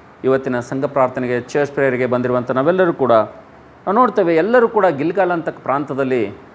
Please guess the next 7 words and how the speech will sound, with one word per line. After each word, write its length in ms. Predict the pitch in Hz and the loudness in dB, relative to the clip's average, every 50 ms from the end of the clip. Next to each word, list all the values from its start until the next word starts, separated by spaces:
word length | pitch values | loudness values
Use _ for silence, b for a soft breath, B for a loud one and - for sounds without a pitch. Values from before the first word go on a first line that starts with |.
| - - - - - - | -20 -20 -20 -12 -6 -2
ಎಲ್ಲ 160 | 127 156 165 | 2 4 4
ಇಸ್ರೇಲರು 680 | 160 143 131 135 - - 147 156 147 143 147 139 139 | 4 4 0 -6 -8 -4 -2 -2 0 0 0 -2 -2
ತಮ್ಮ 220 | - - 131 127 | -2 -2 -4 -4
ತಮ್ಮ 240 | 123 135 131 127 117 | -4 -4 -6 -6 -4
ಗುಡಾರದಲ್ಲಿ 440 | 101 110 117 127 135 135 131 131 127 | -2 0 2 2 2 2 2 -2 -2
ಇದ್ದಂಥ 260 | 120 110 127 123 123 | -4 -4 -6 -6 -6
ಸಂದರ್ಭದಲ್ಲಿ 600 | 123 - - 120 120 127 123 131 151 156 135 101 | -8 -8 -8 -4 -4 -4 -2 -2 -2 0 0 -2